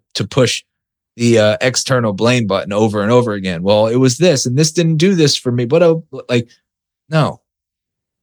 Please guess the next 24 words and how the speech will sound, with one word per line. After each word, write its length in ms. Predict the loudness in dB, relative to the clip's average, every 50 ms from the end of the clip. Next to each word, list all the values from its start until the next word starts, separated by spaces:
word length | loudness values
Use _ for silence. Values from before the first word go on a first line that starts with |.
| _ _ _ _ -6
no, 160 | -2 -2 0 0
it's 180 | -2 -2 -4
you 560 | -2 2 4 4 4 4 2 0 -4 -8 -14 -18 _ _ _ _ _ _ _ _ _ _ _ _
that 140 | -4 -2 -2
has 200 | -2 -2 -4 -6
to 100 | -8 -6
change 440 | -6 -4 -2 -2 -2 -2 -2 -2 -2
your 120 | -2 -2
behaviors. 840 | -2 -2 0 2 2 2 2 0 -2 -6 -10 -10 -10 -10 -10 -10 -14 _ _ _ _ _ _ _ _ _ -6
And 120 | -4 -2
if 100 | 0 0
you're 100 | 2 2
not 300 | 2 2 2 0 0 -2
changing 460 | -2 0 2 2 2 2 0 0 0
your 100 | 0 0
behaviors, 560 | 0 -2 -2 0 0 0 2 0 0 -2 -2
it 100 | -4 -2
doesn't 320 | 0 0 0 2 0 -2 -2
ma-, 120 | -4 -4 -2
nothing 380 | 0 0 0 0 0 -2 0 0
else 260 | 0 0 0 0 0
matters. 540 | 2 2 2 2 0 -2 -6 -10 -12 -12 -14 _ _ _ _ _ _ _ _ _ _ _ _ _ _ _ _ _ _ _ _ _ _ _ _ _ _ _ _ _ _ _ _ _ 0
"Oh, 220 | 2 4 6 6
well, 260 | 6 4 2 0 _